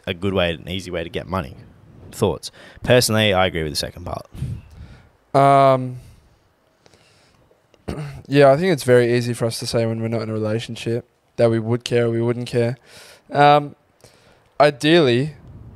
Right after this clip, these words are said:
Speaker 2: my other half has got enough going on for her where she doesn't need to do that.
Speaker 1: Yeah.
Speaker 2: And she's got enough of a career path where she doesn't feel like she needs to, um,
Speaker 1: But, but here's, here's my thing for you. Here's the scenario,
Speaker 2: do
Speaker 1: right?
Speaker 2: that.
Speaker 1: So imagine your, your missus goes to you,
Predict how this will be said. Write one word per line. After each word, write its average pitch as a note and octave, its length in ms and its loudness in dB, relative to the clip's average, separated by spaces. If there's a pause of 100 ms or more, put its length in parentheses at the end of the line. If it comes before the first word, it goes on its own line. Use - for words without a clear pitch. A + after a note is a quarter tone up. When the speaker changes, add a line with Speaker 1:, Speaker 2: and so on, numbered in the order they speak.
Speaker 2:
my B2 580 4 (720)
other C3 220 4
half A#2+ 300 2
has B2+ 180 -4
got A#2+ 160 0
enough A#2+ 240 -4
going A#2 240 -2
on A#2 140 -4
for A#2 160 -4
her A#2 160 2
where A#2+ 120 0
she A#2+ 160 -6
doesn't A#2+ 280 -2
need A#2 180 -6
to B2+ 80 -10
do C3 140 2
that. D#3+ 360 4
Speaker 1:
Yeah. - 280 0 (120)
Speaker 2:
And C3 100 -4
she's C3 140 -8
got C3+ 140 2
enough C#3 220 0
of C#3+ 80 0
a D#3+ 80 0
career D3 280 2
path D3 220 4
where C#3+ 120 0
she C#3+ 120 -4
doesn't C#3 200 0
feel C3+ 180 0
like C3 180 2
she - 100 -10
needs B2+ 280 -6
to, B2 160 -2
um, A#2+ 40 6
Speaker 1:
But, B2 240 2
but B2 140 2
here's, C3+ 260 2
here's A#2+ 220 2
my A2 100 -2
thing G2 220 -4
for D2+ 160 -4
you. A1+ 60 -8
Here's G#2 240 -2
the F#2+ 80 -6
scenario, E2 500 -4
Speaker 2:
do B2 80 0
Speaker 1:
right? B2+ 100 2
Speaker 2:
that. C#3 300 -4 (160)
Speaker 1:
So A2+ 280 4
imagine A#2+ 420 -2 (400)
your, G2 220 -6 (100)
your G2 120 -8
missus F#2+ 520 -8 (760)
goes F#2+ 260 2
to G2 120 -4
you, F#2 260 -2